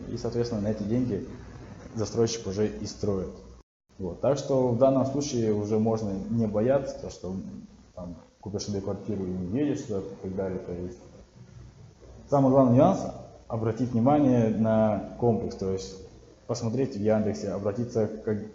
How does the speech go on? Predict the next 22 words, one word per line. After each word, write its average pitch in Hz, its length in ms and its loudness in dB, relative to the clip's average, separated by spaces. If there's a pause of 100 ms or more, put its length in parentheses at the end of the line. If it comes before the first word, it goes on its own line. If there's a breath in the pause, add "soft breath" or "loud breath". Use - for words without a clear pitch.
(260)
агентствам, 101 920 -2
друзьям, 101 540 0
то 92 120 -4
есть 87 180 -4
кто 117 140 0
что 110 160 -2
слышал 113 300 -4
про 95 120 -6
этот 95 200 -4
комплекс, 90 380 -6
собрать 107 320 0
сведения, 98 480 -2
так 87 120 -10
сказать. 90 360 -6
Если 104 300 -2
о-, - 220 -2 (140)
объект 107 500 0 (340)
долгостроек, 110 540 2
так 90 80 -4
как, 92 160 -8
к - 20 -18
примеру, 92 560 -4